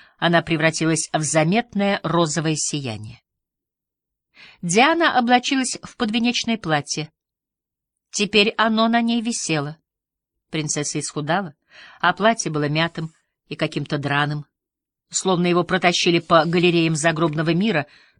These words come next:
где хозяйство, понятное дело, ведётся не лучшим образом. Она приколола к юбкам вырезки из газет, и они колыхались на потустороннем ветру. Диана сверялась с ними,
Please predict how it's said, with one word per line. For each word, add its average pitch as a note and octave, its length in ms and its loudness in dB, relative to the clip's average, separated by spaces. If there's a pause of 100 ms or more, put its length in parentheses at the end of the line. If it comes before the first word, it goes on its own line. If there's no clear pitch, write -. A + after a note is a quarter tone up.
где D#3 320 0
хозяйство, D3+ 920 -2 (460)
понятное F3+ 520 -2
дело, F3 180 -4
ведётся F3 500 -4
не G3 120 -4
лучшим G3+ 460 -8
образом. A#2+ 480 -14 (1500)
Она F3 220 0
приколола F3 440 2
к F#3 140 -4
юбкам E3 480 -2
вырезки D#3 560 -2
из D3+ 300 -4
газет, D#3+ 420 0 (320)
и D#3+ 80 -2
они D#3+ 220 2
колыхались F3+ 760 -2 (460)
на D3+ 340 2
потустороннем D#3+ 880 0
ветру. A#2+ 440 -8 (880)
Диана D3 380 -2
сверялась D#3 580 0
с - 60 -6
ними, G3 260 -2